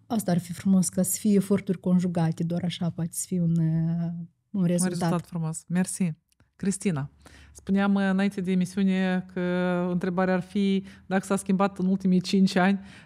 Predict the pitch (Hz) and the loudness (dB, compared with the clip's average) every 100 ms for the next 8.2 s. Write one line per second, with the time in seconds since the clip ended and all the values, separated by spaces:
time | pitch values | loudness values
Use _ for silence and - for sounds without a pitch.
0 | - - 185 170 190 220 220 185 175 190 | -10 0 0 2 2 2 0 -2 0 0
1 | 190 185 175 185 180 180 175 - - 180 | 0 0 -2 0 0 0 -4 -8 -4 0
2 | 190 190 - - - 175 - 160 170 165 | 2 0 -6 -8 -4 -4 -2 -4 -2 -2
3 | 160 156 156 151 165 175 170 170 165 170 | 0 0 -2 0 0 -2 0 -2 0 0
4 | 165 180 - - - - - 165 - 180 | 2 0 -4 -16 -20 -16 -4 -2 0 2
5 | 185 190 190 185 151 170 175 - 214 202 | 2 4 2 2 -2 -2 -2 0 4 6
6 | 202 202 202 196 202 202 196 185 - - | 6 6 6 6 4 4 2 0 -4 -4
7 | 175 185 202 190 202 196 196 190 208 208 | 0 4 2 2 0 2 2 2 2 2
8 | 175 143 | 0 -2